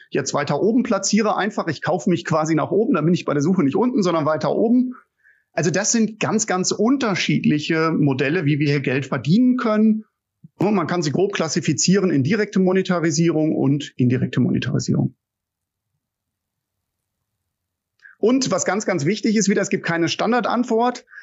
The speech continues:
Man muss halt, man hat wieder, wir haben ja auch über mehrseitige Märkte gesprochen. Es gilt halt auch wieder, beide Seiten zu betrachten. Ne? Also wer, wen brauche ich vielleicht? Wer hat vielleicht eine Zahlungsbereitschaft? Wer hat keine?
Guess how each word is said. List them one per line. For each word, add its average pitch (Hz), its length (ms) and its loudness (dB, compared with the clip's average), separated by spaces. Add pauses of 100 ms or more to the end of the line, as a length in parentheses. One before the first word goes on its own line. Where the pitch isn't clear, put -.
(200)
Man 160 160 2
muss 208 140 0
halt, 196 400 -2
man 165 180 0
hat 185 140 -4
wieder, 165 380 0
wir 156 80 0
haben 185 120 0
ja 175 60 2
auch 139 160 0
über 139 520 0
mehrseitige 220 720 0
Märkte 226 340 0
gesprochen. 226 640 0 (140)
Es - 120 0
gilt 196 200 2
halt 180 160 0
auch 143 180 0
wieder, 151 400 -2 (460)
beide 269 280 -2
Seiten 131 360 0
zu 135 140 -2
betrachten. 127 640 -4 (160)
Ne? 175 260 0
Also 143 320 0 (500)
wer, 175 800 0
wen 151 200 2
brauche 123 320 0
ich 196 120 -4
vielleicht? 196 480 0
Wer 135 200 0
hat 185 120 -6
vielleicht 196 320 0
eine 185 80 0
Zahlungsbereitschaft? 180 960 -2
Wer 120 120 -2
hat 127 160 -6
keine? 220 640 0